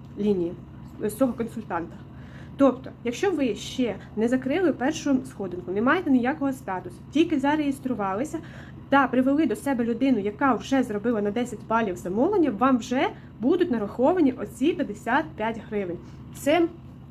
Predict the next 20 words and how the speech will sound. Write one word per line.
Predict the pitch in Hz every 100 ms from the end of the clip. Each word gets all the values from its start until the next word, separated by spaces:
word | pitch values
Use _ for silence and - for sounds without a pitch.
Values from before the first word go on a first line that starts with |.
| - 214
дуже, | 269 349 320 285 277 - - - -
е, | 226 214 220
вигідно. | 220 269 233 254 247 262 302 440 - - - - - - - - - - - - -
І | 269
це, | 262 320 269
м, | 240 226 240 220 208
на | 233 285
фоні | 302 330 262
всіх | 208 - 277 - -
інших | 262 - 196 -
компаній, | 196 - 311 466 262 - - - -
наших | 233 240 -
конкурентів, | 208 208 247 277 214 - -
так, | 262 330 - -
інших | 247 226 -
якихось | 185 - 220 208
мережевих | 202 226 208 -
компаній, | 185 - 285 403 -
тут | -
ми | 277